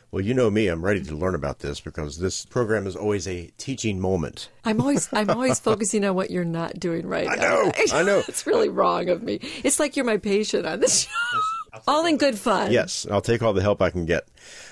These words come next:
Speaker 1: Uh, but <laughs> let's get right into it. Tip number one has something to do with building a love map. What is that? Now, I do enjoy maps. Even before G P Ss, I would get maps out and, and I get this from my grandfather. We liked maps. So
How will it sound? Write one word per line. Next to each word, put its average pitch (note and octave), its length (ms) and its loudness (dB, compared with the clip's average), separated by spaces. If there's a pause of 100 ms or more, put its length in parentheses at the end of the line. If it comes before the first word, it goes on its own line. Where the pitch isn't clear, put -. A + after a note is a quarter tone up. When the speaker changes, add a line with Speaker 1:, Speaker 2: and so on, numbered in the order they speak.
Speaker 1:
Uh, A#2 140 4
but A#2 200 4 (320)
<laughs> - 40 -20
let's C#3 180 2
get C#3+ 140 4
right A#2+ 180 4
into A2+ 280 2
it. E2+ 160 -2
Tip C3 160 0
number A#2+ 260 4
one G2 380 2 (360)
has F2+ 180 -2
something G2 340 2
to D#2+ 100 -8
do F#2 240 4
with E2+ 240 0
building F2 460 0 (420)
a F2+ 60 -6
love G2+ 400 0
map. - 320 -4 (480)
What E3 160 2
is A2+ 160 0
that? - 380 -8
Now, F#2 260 -4 (280)
I G#2 120 -4
do C3 240 0
enjoy G#2+ 300 2
maps. F#2 380 -4
Even C3+ 220 -2
before B2 300 2
G C3+ 260 -4
P G#2 220 0
Ss, C3 460 -4 (420)
I G2+ 100 0
would G2+ 140 0
get G#2+ 160 0
maps G2 320 -4
out F2+ 180 0
and, F2+ 240 -4
and E2+ 280 -8
I E2 80 -6
get G#2+ 200 0
this G2+ 160 -2
from F#2+ 140 -8
my F2+ 120 -4
grandfather. D#2 600 -6
We E2 100 -10
liked D#2+ 280 -8
maps. D2+ 400 -6
So A#2+ 320 0